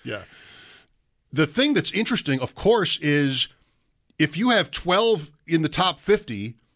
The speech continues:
Speaker 2: like, the record for, I think I saw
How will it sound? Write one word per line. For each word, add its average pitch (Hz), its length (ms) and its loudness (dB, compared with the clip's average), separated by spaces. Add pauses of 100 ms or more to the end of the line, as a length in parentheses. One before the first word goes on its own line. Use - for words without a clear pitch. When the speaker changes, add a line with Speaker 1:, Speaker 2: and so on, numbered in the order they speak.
(220)
Speaker 2:
like, 135 180 -2 (640)
the 139 140 -2
record 170 480 0
for, 143 520 0
I 123 80 2
think 175 220 -4
I 131 80 2
saw 113 540 0